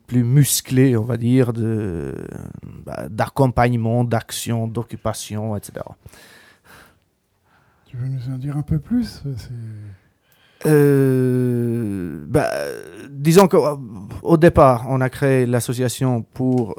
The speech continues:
Speaker 1: euh, travailler ensemble sur la, la sensibilisation et sur l'information du public sur des questions, mm, de qui sont les Roms, quelle est notre culture, euh,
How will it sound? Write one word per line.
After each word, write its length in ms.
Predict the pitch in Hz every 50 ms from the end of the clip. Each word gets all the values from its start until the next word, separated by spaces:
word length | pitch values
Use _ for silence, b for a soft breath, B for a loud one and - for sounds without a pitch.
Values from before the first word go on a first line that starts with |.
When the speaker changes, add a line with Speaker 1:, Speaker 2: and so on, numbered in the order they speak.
| - -
Speaker 1:
euh, 380 | 53 57 58 57 55 55 55 - - - - -
travailler 480 | - 101 127 123 123 123 127 131 131 127
ensemble 640 | 123 123 117 - - 131 127 123 120 117 117 113
sur 960 | 113 - - - - - - - - - - 123 127 127 127 127 123 117 98 92
la, 560 | 113 120 117 113 110 107 101 87 90 85 101
la 120 | 120 117
sensibilisation 1000 | 110 - 127 117 - 120 113 120 120 127 131 151 147 - - 208 226 226 226 208 151
et 100 | 123 117
sur 300 | - - - 107 104 98
l'information 880 | 101 117 123 120 107 - 117 113 113 117 110 - - - 127 120 117
du 120 | 107 110
public 440 | - - 120 107 110 117 110 - _ _ - - _ _ _ _
sur 560 | - - - - 127 127 123 123 117 - -
des 180 | - 113 120 110
questions, 680 | - 113 110 - - - - 131 127 127 113 90 - -
mm, 1080 | - - - 52 57 57 55 57 - - - - - - 50 50 50 50 - 80 80 98 - - _ _ - _ - _ _ _ _ _ _ _ _ _ _ _ _ -
de 180 | 135 117 117 - _ _ -
qui 160 | - - 139
sont 220 | 123 - 135 123
les 120 | 117 117 110
Roms, 320 | 107 117 131 135 139 127
quelle 200 | - - 123 120
est 80 | 117 117
notre 340 | 123 120 120 113 - - 107
culture, 600 | - - - - - - 131 131 135 131 135 B B B B B B B B B B -
euh, 400 | 90 92 - 62 62 60 64